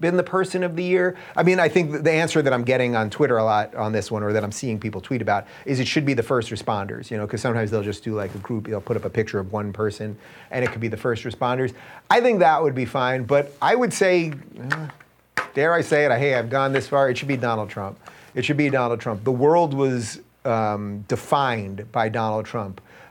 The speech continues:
Either the love you have for him or the hate you have for him, and there's very little in between.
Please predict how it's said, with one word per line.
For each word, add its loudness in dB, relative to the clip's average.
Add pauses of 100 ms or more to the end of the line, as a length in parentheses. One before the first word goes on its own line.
Either 2
the 0
love 4
you 4
have 2
for 0
him -2
or 2
the -2
hate -4
you -10
have -6
for -4
him, -2
and -4
there's -6
very 2
little -2
in -4
between. -8